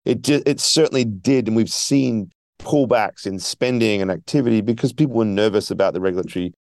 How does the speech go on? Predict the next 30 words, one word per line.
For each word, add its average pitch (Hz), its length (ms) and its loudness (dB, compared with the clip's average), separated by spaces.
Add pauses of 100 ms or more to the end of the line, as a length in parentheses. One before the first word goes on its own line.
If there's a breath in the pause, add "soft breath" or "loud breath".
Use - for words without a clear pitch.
(240)
environment. 113 500 0
And 107 140 -4
so 127 240 2 (360)
it 139 120 0
does 226 300 0
feel 151 220 2
like, 117 180 2
okay, 110 360 2
so 120 340 0 (500)
if - 120 -10
that's 143 220 0
the - 80 -2
case, 101 460 -2 (160)
how 131 260 0
is 117 140 2
it 120 100 0
that 104 140 0
if 104 80 -8
that 117 160 2
is 113 120 0
just 110 200 -2
continuing? 101 640 0
And 95 100 0
you 104 80 2
would 113 140 0
think, - 180 0
like, - 260 -2
literally 139 580 2
actions 113 380 -4
against 107 300 -2